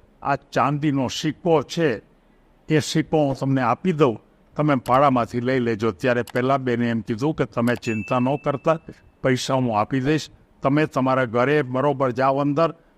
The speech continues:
ઘર બરોબર જાઓ, પછી અમે પાંચ મિનિટ ઊભા રહેશું,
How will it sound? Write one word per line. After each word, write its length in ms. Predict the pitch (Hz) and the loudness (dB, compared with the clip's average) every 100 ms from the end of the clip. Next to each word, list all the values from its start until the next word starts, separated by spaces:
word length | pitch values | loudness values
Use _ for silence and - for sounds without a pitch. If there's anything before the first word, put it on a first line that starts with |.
| _ | _
ઘર 240 | - 127 151 | 0 2 2
બરોબર 460 | 139 139 143 135 | 2 0 0 -2
જાઓ, 500 | 123 98 123 151 156 - _ _ _ _ _ - | -2 2 4 4 0 -8 _ _ _ _ _ -4
પછી 420 | 160 - 165 147 | -4 0 0 0
અમે 220 | 135 143 | 0 -2
પાંચ 300 | 131 - 139 135 | -2 0 0 0
મિનિટ 200 | 143 127 | -4 -2
ઊભા 240 | 131 113 143 | -2 2 2
રહેશું, 400 | 147 - 170 | 2 0 -2